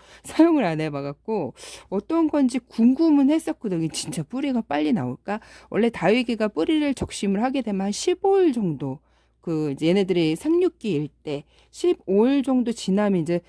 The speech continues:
뿌리가 슬슬 엉덩이 그 밑에서 조금씩 나오기 시작을 하거든요.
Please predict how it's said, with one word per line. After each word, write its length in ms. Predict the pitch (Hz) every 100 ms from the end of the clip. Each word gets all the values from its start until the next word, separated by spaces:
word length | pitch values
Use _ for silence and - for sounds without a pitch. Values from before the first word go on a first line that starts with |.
| - -
뿌리가 400 | 311 330 302 285
슬슬 540 | 277 339 339 339 - 294
엉덩이 920 | 214 170 185 233 233 226 220 220 208
그 80 | -
밑에서 640 | 170 156 - 226 220 226 208
조금씩 840 | - 302 359 349 - 339 330 254
나오기 280 | 151 151 156
시작을 320 | - 247 233
하거든요. 680 | 269 269 185 147 180 180 135